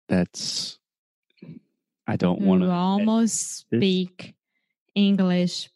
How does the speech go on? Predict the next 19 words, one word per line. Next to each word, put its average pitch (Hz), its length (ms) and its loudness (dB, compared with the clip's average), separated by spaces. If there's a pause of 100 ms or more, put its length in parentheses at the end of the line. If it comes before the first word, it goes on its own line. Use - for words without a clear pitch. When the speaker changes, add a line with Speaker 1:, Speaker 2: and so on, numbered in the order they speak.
(380)
Speaker 2:
perfectly. 214 880 -6 (300)
You 240 220 2
put 294 260 0
it 226 200 0
me 175 340 2
on 214 460 -2 (520)
in 196 140 4
a, 185 180 0 (220)
in 185 140 4
a 190 80 6
side, 180 680 -4
a 185 100 2
different 208 420 2
side, 165 600 -2 (600)
on 196 100 2
a 185 80 4
different 196 380 2
side, 180 420 -2
and 185 220 -2